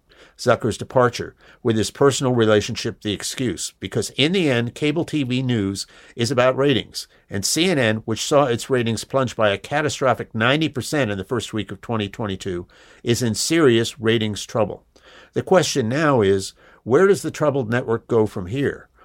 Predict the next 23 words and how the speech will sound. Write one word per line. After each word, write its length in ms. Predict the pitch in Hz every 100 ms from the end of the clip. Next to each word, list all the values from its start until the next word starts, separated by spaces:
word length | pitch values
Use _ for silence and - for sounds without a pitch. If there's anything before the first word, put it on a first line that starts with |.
| _
Forward 540 | - 139 147 160 156
with 140 | 123 110
the 60 |
Zucker 520 | 107 90 120 - 123 110
left-wing 580 | 113 123 131 123 120 107
anti-Trump 640 | 120 120 131 107 143 135
approach, 580 | 139 - 147 151 - - _ - _
or 140 | - 107
will 220 | 104 139
there 160 | 143 117
be 180 | 143
a 60 | 131
return 460 | 117 110 131 120 107
to 100 | 107
founder 360 | 135 120 117
Ted 300 | 107 131 110
Turner's 440 | - 120 117 110 92
version 420 | 120 120 107 104
of 160 | 98
just 260 | - 135 -
the 60 | 113
facts 340 | 117 107 -
journalism? 560 | - 107 101 80 -